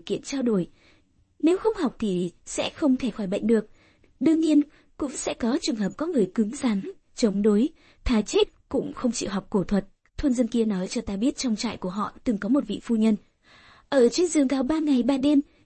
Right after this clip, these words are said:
đến khi mất hết sức lực, cũng không thèm học cái loại thuật pháp hại người này. Nhưng cuối cùng, nàng ta vẫn không thể chống lại Thảo Quỷ bà. Đành phải trở thành truyền nhân của cổ độc. Vì sao? Nếu đến cái chết mà nàng ta còn không sợ,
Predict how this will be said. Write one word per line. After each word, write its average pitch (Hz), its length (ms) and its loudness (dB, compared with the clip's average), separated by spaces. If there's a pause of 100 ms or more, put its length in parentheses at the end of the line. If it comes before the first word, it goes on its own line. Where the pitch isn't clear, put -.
đến 202 140 2
khi 240 240 0
mất 302 140 2
hết 330 140 -4
sức - 200 -4
lực, 233 180 0 (380)
cũng 254 160 -6
không 254 280 -2
thèm 202 160 -4
học 180 220 -6
cái 185 120 -6
loại 226 160 -6
thuật 196 180 -4
pháp 330 260 -6
hại - 180 -6
người 185 140 -2
này. 185 220 0 (580)
Nhưng 311 160 0
cuối 208 140 6
cùng, 202 260 -2 (400)
nàng 269 160 2
ta 302 120 0
vẫn 277 160 0
không - 200 -4
thể 190 180 -2
chống 175 260 -4
lại - 180 -6
Thảo 202 160 -4
Quỷ 190 180 0
bà. 185 300 -2 (460)
Đành 294 200 4
phải 262 140 0
trở 226 220 0
thành 220 200 0
truyền 220 260 0
nhân 226 160 4
của 220 120 0
cổ 208 160 -2
độc. 190 400 -2 (200)
Vì 240 200 2
sao? 220 300 -2 (400)
Nếu 330 140 4
đến 311 160 4
cái 294 160 0
chết 427 280 2
mà 285 80 2
nàng 202 160 0
ta 247 160 -6
còn 220 180 -4
không - 200 -2
sợ, - 260 -4